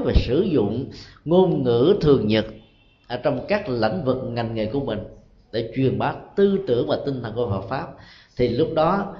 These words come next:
các sinh viên, các học sinh, thậm chí các đồng nghiệp, các nhà nghiên cứu sẽ dễ dàng chấp nhận thông qua uy tín về học thuật, cũng như uy tín về tư cách đạo đức của chúng ta. Từ đó chấp nhận các giá trị tâm linh mà chúng ta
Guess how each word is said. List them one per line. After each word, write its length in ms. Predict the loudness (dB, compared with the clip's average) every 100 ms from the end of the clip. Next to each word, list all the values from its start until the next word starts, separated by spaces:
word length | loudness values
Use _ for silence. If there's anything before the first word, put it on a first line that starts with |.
| -8
các 200 | -6 -6
sinh 280 | -2 -2 0
viên, 400 | 0 2 0 -2
các 180 | -4 -4
học 200 | -6 -6 -2
sinh, 240 | -2 -2 -2
thậm 220 | -4 -2
chí 200 | 0 0
các 260 | 0 -6 0
đồng 280 | 2 2 2
nghiệp, 220 | 2 0 -4 -16 _ _ _ _ _ _ -8
các 140 | -4
nhà 100 | -4
nghiên 280 | -2 -2 -2
cứu 300 | -2 -2 -2 -8 -18 -20 _ -4
sẽ 140 | -2 -2 -4
dễ 380 | 2 6 8 8
dàng 380 | 6 4 0 -2
chấp 160 | -4 -2
nhận 300 | -2 -2 -4
thông 180 | -4 -4
qua 60 | 0
uy 240 | 6 6 6
tín 360 | 2 0 -4 -12 -18 -20 _ -2
về 120 | 0
học 220 | 0 -2 -2
thuật, 140 | -2 -4 -10 -10
cũng 100 | -4
như 60 | -2
uy 160 | 0
tín 200 | 0 -2
về 100 | -2 -4 6
tư 180 | 8 8
cách 100 | 4 0
đạo 140 | -2
đức 80 | -2
của 60 | -6
chúng 120 | -8 -8
ta. 220 | -8 -10 -8 0
Từ 120 | 2
đó 260 | 2 0 -8 -18 -20 _ 0
chấp 200 | 2 2
nhận 240 | 0 0
các 300 | -4 -8 -2
giá 260 | 2 2 2
trị 180 | 0 0
tâm 180 | -2 -2
linh 120 | -2
mà 80 | -4 -6
chúng 140 | -2
ta 240 | -2 -2